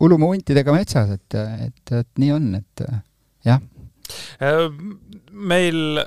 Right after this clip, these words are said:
Speaker 2: Suusajuttude saates on olnud, äh, noh, väga minu jaoks, minu enda jaoks väga huvitav vestlus, äh, Tormis ja Tiimar Lainega, äh, mis on nagu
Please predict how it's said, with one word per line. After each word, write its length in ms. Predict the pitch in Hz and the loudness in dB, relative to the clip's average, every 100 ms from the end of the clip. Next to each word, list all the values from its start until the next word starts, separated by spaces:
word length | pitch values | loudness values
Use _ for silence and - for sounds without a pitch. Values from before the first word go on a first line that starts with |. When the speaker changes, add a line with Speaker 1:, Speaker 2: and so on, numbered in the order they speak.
| - 67 | -8 -12
Speaker 2:
Suusajuttude 540 | - 214 170 160 147 131 | -6 0 0 0 -2 0
saates 500 | 190 175 139 120 - - | 2 2 -4 -6 -8 -6
on 200 | 143 143 | -4 -2
olnud, 380 | 156 143 127 117 - | -2 -2 -6 -10 -6
äh, 640 | 131 127 123 123 123 123 123 - - | -2 0 0 0 -2 -4 -8 -16 -14
noh, 180 | 139 127 | -12 -4
väga 220 | 156 151 139 131 127 - - | 0 2 4 2 0 -8 -16
minu 200 | 151 160 | -8 -4
jaoks, 280 | 139 135 - | -2 -2 -6
minu 200 | 156 160 180 | -8 -2 -2
enda 160 | 143 | 0
jaoks 180 | 127 - | -4 0
väga 280 | 147 143 139 | 0 2 0
huvitav 400 | 143 160 147 135 | 0 -4 -6 -6
vestlus, 460 | 151 - 135 131 - - - | -4 -6 -8 -8 -6 -8 -8
äh, 220 | 135 131 127 | -6 -6 -2
Tormis 340 | 160 156 123 | -2 -2 -8
ja 60 | 127 | -10
Tiimar 380 | 180 170 135 135 | -10 -6 -6 -2
Lainega, 460 | 147 143 135 127 120 - - - - - _ _ | -2 -2 -2 -2 -4 -16 -20 -20 -20 -20 _ _
äh, 180 | - 127 | -6 -4
mis 200 | 131 - | -4 -6
on 100 | 139 | -6
nagu 220 | 139 135 | -6 -6